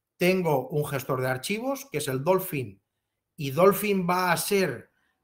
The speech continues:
el contenido de nuestra próxima sesión. La sesión tres, lo que vamos a ver es el administrador de archivos, Dolphin, y, eh, trabajaremos también un poco en terminal. Veremos cómo hacer alguna cosita en terminal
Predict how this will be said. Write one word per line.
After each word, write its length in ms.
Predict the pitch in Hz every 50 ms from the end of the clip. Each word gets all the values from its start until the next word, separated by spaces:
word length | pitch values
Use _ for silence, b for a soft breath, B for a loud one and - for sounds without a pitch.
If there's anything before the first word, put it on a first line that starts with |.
| _ _ _ _ _ _ _ _ _ _ _ -
el 1080 | 160 147 143 143 139 139 135 135 135 131 131 131 131 131 131 131 131 127 127 127 123 -
contenido 880 | - 151 147 147 127 - - 147 170 190 190 170 147 127 117 - - _ _
de 320 | - 123 127 160 156 151
nuestra 360 | 151 151 143 143 - 139 127 131
próxima 380 | 175 185 180 180 180 170 160
sesión. 480 | 151 180 175 170 208 220 247 277 - - _ _ _ _ _ _ _ _ _ _ _ _ _ _ _ _ -
La 100 | 131 123
sesión 400 | - 135 127 - 180 175 170 165
tres, 540 | - 196 190 180 139 117 - - - _ _ _ _ _ _ _
lo 160 | - 131 131
que 80 | 131 139
vamos 280 | 139 156 170 165 170
a 80 | 170 175
ver 280 | 180 185 180 175 175 180
es 260 | 185 185 185 170 - 143
el 80 | 127
administrador 640 | 123 120 123 127 139 135 131 - 135 139 156 165 180
de 60 | 190
archivos, 520 | 185 175 - 220 233 247 269 277 269 - - -
Dolphin, 580 | 135 185 202 196 - 262 277 285 285 - _ _ _ _ _ _ -
y, 420 | 180 190 208 226 233 226 - -
eh, 580 | 160 151 156 156 156 156 151 151 156 156 156 151 156
trabajaremos 440 | 165 160 156 - 156 175 185 190 180
también 220 | 180 180 190 185
un 140 | 185 175 156
poco 260 | 208 202 202 208 196
en 140 | 185 160 143
terminal. 560 | - 135 117 117 123 139 143 131 113 95 - _ _ _ _ _
Veremos 340 | - 127 139 156 170 170 -
cómo 160 | - 165 156
hacer 160 | 147 151 151
alguna 300 | 147 139 143 147 147 135
cosita 320 | 127 139 135 - 139 139 131
en 80 | 131
terminal 560 | 131 131 131 143 160 190 220 240 254 262 -